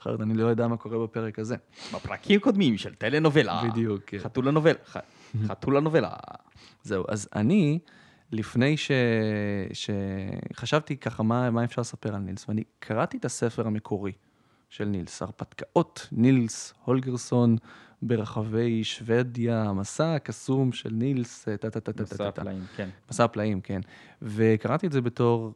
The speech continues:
Speaker 1: אה, ילד, כמובן, והאמת שקצת התאכזבתי בגלל שהסדרה היא הרבה יותר ארוכה. אני יודע שיש עוד ספרים,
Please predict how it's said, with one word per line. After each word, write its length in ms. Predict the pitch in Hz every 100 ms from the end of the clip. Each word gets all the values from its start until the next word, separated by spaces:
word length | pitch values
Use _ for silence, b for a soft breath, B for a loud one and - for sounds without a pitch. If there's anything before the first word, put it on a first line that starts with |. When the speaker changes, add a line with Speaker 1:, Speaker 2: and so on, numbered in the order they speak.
| _ -
Speaker 1:
אה, 60 | 107 98 101
ילד, 520 | 76 101 101 98 139 190 _
כמובן, 440 | 110 98 101 110 170 b b b _ -
והאמת 240 | 101 156
שקצת 220 | - 180
התאכזבתי 640 | 175 156 - 123 147 - 139
בגלל 220 | 113 107
שהסדרה 440 | - 107 110 110
היא 200 | 135 135
הרבה 240 | 107 101 113
יותר 400 | 127 113 - 117
ארוכה. 280 | 110 110 110
אני 60 |
יודע 120 | 127
שיש 280 | 151 147 139
עוד 120 | 135
ספרים, 560 | 127 - - 101 117